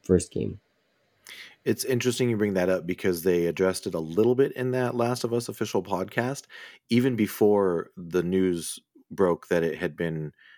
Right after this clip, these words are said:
Speaker 2: uh, renewed for a season two, they were talking about the p-, the perspective, the possibilities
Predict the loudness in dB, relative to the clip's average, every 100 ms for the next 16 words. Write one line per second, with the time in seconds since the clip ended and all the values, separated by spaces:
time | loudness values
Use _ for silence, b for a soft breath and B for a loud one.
0 | b _ _ -12 -10 -2 0 2 2 2
1 | 0 -2 0 -2 -2 -4 -2 0 0 -2
2 | B B B 4 4 4 0 0 -2 -2
3 | -6 -2 -4 -4 -6 -6 -8 -16 -10 -4
4 | -2 -2 0 -2 -2 -10 -18 -8 -6 -4
5 | -2 -2 0 0 -2 -6